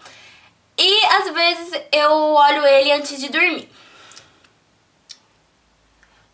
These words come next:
Qual é a sua pior foto no Instagram? Bem, eu achei essa pergunta meio nada a ver, porque, tipo, se eu não gostei da foto, eu não vou postar. Então, eu não tenho nenhuma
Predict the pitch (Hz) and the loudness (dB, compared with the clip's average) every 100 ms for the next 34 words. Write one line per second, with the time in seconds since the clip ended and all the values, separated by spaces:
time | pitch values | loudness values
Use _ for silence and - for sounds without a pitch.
0 | _ - 359 381 381 381 381 359 381 330 | _ -2 2 2 2 0 -2 -2 0 2
1 | 415 427 359 311 330 311 320 359 285 220 | 2 2 0 0 -2 -6 -2 -2 -2 -6
2 | - - _ _ _ _ _ _ - 370 | -6 -14 _ _ _ _ _ _ -2 0
3 | 320 311 320 381 349 349 349 349 - 320 | 2 2 2 0 0 0 0 -2 -4 -4
4 | 311 302 320 302 294 277 302 349 247 269 | -2 -4 -4 -2 -2 0 0 0 0 -2
5 | 269 269 254 226 277 269 247 - _ _ | -4 -8 -6 -6 -8 -6 -8 -8 _ _
6 | - - - 349 415 440 392 320 330 330 | -20 -10 -2 0 2 0 -2 -2 0 2
7 | 285 285 359 330 320 349 381 415 - 277 | 2 2 -2 0 0 -2 -2 -2 0 2
8 | 233 240 285 320 339 392 392 - _ 320 | 2 -2 -2 0 0 -2 -4 -12 _ 0
9 | 359 370 381 359 359 370 359 _ _ 277 | 2 0 0 0 -2 -2 -8 _ _ -6
10 | 320 330 339 381 453 440 | -4 -2 -2 0 0 0